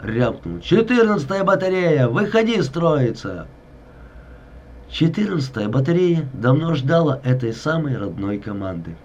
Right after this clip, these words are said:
Курсанты соскакивали с нар, на ходу подпоясывались ремнями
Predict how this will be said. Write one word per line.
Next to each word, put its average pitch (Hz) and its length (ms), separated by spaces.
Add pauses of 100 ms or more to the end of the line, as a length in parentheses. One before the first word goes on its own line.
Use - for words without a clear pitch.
(920)
Курсанты 156 580
соскакивали 127 760
с 131 160
нар, 143 320 (480)
на 123 160
ходу 147 340
подпоясывались 113 1120
ремнями 110 640